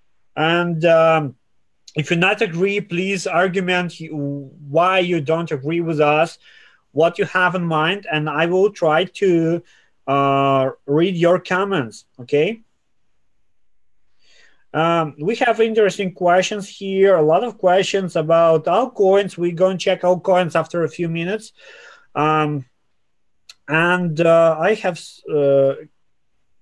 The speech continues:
I have interesting comment about, uh, about altcoins.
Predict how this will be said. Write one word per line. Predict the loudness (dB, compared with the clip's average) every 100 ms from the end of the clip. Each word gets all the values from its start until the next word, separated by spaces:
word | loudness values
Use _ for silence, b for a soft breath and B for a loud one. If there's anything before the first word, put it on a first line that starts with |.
| -14
I | -2
have | 0 0
interesting | -4 -8 -8 -8 -6
comment | -4 -2 -2 0
about, | 0 0 2
uh, | 2 2 2 -4 b b b b _
about | -4 0 0 0 -2
altcoins. | 0 0 0 0 0 -4 -10